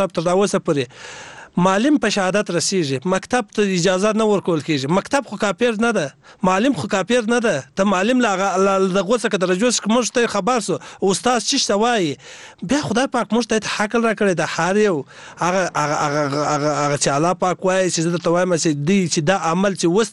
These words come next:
طالب تر سره کوي، دغه ته زه فکر کوم چې په یوه قوانینو کې د اسلام دې ته اجازه نه ورکول کیږي. خو سید ته معلم په څه رقم باندې په شهادت رسوي؟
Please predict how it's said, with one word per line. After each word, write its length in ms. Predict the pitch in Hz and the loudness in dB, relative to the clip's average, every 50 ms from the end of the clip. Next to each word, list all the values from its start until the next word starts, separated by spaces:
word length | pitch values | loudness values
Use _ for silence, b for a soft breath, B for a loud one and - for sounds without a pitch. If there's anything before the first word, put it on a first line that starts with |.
| - 170 | -2 -2
طالب 260 | 170 196 220 214 - 185 | 0 0 -2 -2 -2 -4
تر 120 | 156 - | -2 0
سره 140 | 180 170 160 | 0 0 0
کوي، 320 | 165 190 214 226 170 123 - B B B B B B B B B B B B B B _ - | 0 0 2 2 0 0 -4 B B B B B B B B B B B B B B _ -4
دغه 300 | 247 311 339 349 320 302 | 0 2 2 2 2 0
ته 120 | - 220 | 0 0
زه 200 | 202 247 302 - 294 | 0 0 0 0 0
فکر 140 | 247 254 214 | 0 0 -2
کوم 300 | 208 - 277 269 254 233 | 0 0 2 2 2 2
چې 120 | - - 170 - | 0 -2 -2 0
په 100 | 185 190 202 214 | 2 4 4 4
یوه 200 | 247 285 359 294 - | 4 4 2 0 0
قوانینو 440 | 226 208 202 202 208 240 349 381 349 | 0 0 2 2 4 4 4 4 4
کې 100 | 254 269 | 2 2
د 200 | 247 233 208 - | 0 0 0 0
اسلام 260 | - 247 233 233 226 | 0 0 0 2 2
دې 100 | 233 220 | 2 2
ته 100 | 214 226 | 2 0
اجازه 440 | 220 196 214 214 202 202 208 190 214 | 2 2 2 2 2 2 2 2 2
نه 140 | 208 190 | 0 0
ورکول 200 | 170 - 208 196 | 0 0 -2 -2
کیږي. 360 | 170 - - 214 202 202 202 202 - B B B B B B B B | -2 -2 -4 -4 -2 -2 -4 -4 -6 B B B B B B B B
خو 220 | B - - 233 214 - 233 | B 0 2 2 2 2 2
سید 240 | 240 294 330 330 - | 2 2 2 2 0
ته 180 | - 311 277 240 233 | 0 0 2 2 2
معلم 260 | 262 311 349 - 285 | 2 2 2 0 0
په 20 | |
څه 100 | - - 330 339 | 0 0 0 0
رقم 260 | 339 349 339 330 330 | 0 -2 -2 0 0
باندې 120 | 311 311 269 254 277 | 0 0 0 0 0
په 0 | |
شهادت 480 | - 277 269 269 285 269 - 269 254 | 0 0 0 0 0 0 0 0 -2
رسوي؟ 260 | 226 - 247 240 233 | 0 0 0 -2 -2